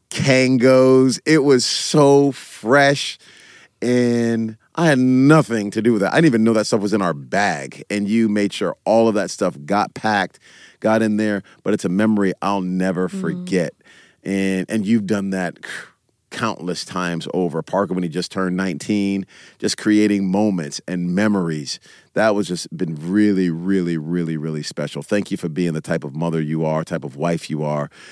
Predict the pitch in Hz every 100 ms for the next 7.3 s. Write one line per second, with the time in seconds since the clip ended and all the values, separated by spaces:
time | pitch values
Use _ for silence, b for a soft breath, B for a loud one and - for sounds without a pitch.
0 | B - 90 - - 92 87 82 90 87
1 | 85 - 82 82 78 - 78 71 69 90
2 | 87 82 85 80 - 82 71 78 - 98
3 | 92 - 87 - 80 78 76 b b b
4 | b b - 92 87 87 85 82 80 -
5 | 90 95 - 117 123 123 107 127 104 110
6 | 117 90 78 123 104 90 117 90 78 98
7 | 123 107